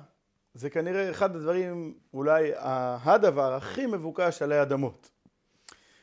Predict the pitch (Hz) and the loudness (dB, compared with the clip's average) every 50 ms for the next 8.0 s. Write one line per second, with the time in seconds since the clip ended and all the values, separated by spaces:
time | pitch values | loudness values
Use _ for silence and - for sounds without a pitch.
0 | _ _ - 143 208 254 262 240 226 196 170 180 170 165 170 165 - 170 151 147 | _ _ -2 2 2 4 6 6 6 6 6 6 6 6 4 4 2 0 2 2
1 | 143 139 135 135 135 131 127 127 - - 151 143 - 170 175 156 - 151 135 - | 2 2 2 2 0 0 -2 -4 -8 -10 -12 -10 -4 -4 -4 0 0 0 0 0
2 | - 135 - - 160 160 139 131 135 143 147 151 139 131 - 131 120 120 139 147 | -4 -10 -8 -6 -4 -4 -4 -4 -4 -4 -2 -2 -4 -6 -6 -8 -6 -2 -2 0
3 | 151 151 147 139 - _ _ _ _ _ _ _ _ _ - - - - 180 208 | 0 -2 -4 -6 -8 _ _ _ _ _ _ _ _ _ -20 -16 -6 0 2 2
4 | 214 214 208 - 170 165 156 147 143 - - - 208 240 240 208 160 127 120 - | 2 2 0 0 2 0 0 -2 -4 -8 -8 -6 -4 -2 -2 -2 -2 -4 -6 -10
5 | - 92 _ _ - 120 110 143 170 175 160 156 143 147 139 139 127 - - - | -18 _ _ _ -20 -14 -8 -4 -2 0 0 0 0 0 -4 -6 -10 -10 -8 -6
6 | 180 160 156 143 139 139 170 214 214 175 135 - - _ _ _ _ _ _ _ | -4 -2 -2 0 0 2 2 4 4 2 2 -2 -8 _ _ _ _ _ _ _
7 | _ _ _ _ _ _ _ _ _ 123 147 170 165 - 143 147 151 147 143 | _ _ _ _ _ _ _ _ _ -6 -6 -6 -6 -4 -4 -2 -2 -2 -2